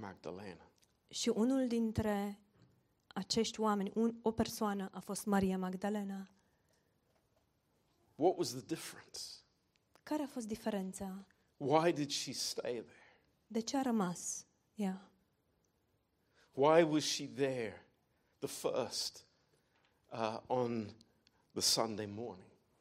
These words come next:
Speaker 2: De, de ce a fost ea prima persoană prezentă acolo duminică dimineața?
Speaker 1: And that was because death could not destroy her love.
Speaker 2: Acest lucru s-a datorat faptului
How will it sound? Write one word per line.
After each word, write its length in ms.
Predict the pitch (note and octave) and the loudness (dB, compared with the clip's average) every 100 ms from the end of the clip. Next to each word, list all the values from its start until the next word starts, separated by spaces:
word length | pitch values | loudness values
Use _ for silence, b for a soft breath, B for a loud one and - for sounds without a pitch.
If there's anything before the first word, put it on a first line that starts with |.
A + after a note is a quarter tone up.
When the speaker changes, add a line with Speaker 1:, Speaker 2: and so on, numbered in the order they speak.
| b b _ | b b _
Speaker 2:
De, 300 | A3 A#3+ - | -2 -2 -2
de 160 | G#3+ A#3 | 2 4
ce 220 | A#3 - | 4 0
a 100 | D4 | 0
fost 380 | C#4 C4+ - - | 0 -2 -4 2
ea 320 | A#3+ G3+ G#3 - | 4 4 2 -2
prima 300 | B3 B3+ A#3+ | 2 4 2
persoană 540 | A#3+ A3+ - A3 G3 G3 | 0 -2 0 2 2 2
prezentă 420 | G3+ F#3+ G3+ G3+ | 0 0 0 0
acolo 400 | G3+ G3+ G3 F#3+ B B _ | 2 4 4 2 B B _
duminică 440 | - G#3+ G3+ G3 G3 | 0 2 2 2 0
dimineața? 720 | G3+ G#3 G#3+ G3 - G3 G3+ _ _ _ _ _ _ _ _ _ _ _ _ - | 0 0 -2 -4 -10 -14 -14 _ _ _ _ _ _ _ _ _ _ _ _ -6
Speaker 1:
And 100 | B2 | -2
that 180 | D3+ | 0
was 160 | D3 - | -2 -4
because 420 | - B2+ B2+ - - | -6 -6 -6 -8 0
death 560 | C#3+ G2+ G#2 - - - b b b | 0 0 -6 -8 -10 -14 b b b
could 200 | - C3 B2 | -8 -4 -2
not 440 | B2 B2 F#2+ - | 4 4 2 -4
destroy 640 | A2+ - - B2+ - F#2 F#2+ - | -4 -2 0 -2 -2 -4 -8 -12
her 80 | G2 | -8
love. 380 | F#2 F2+ E2 F2 - - _ _ _ _ _ _ - _ | -6 -4 -6 -12 -20 -20 _ _ _ _ _ _ -20 _
Speaker 2:
Acest 360 | G3+ A3 - | -4 -2 -2
lucru 300 | A3 B3 A#3+ | 0 -2 -2
s-a 160 | A3 G#3+ | -6 -2
datorat 420 | G3+ G3+ G3+ G3+ | 0 0 0 -2
faptului 720 | - A3+ A3+ - G3 F#3+ F#3+ | -2 -2 -2 -4 -2 -2 -4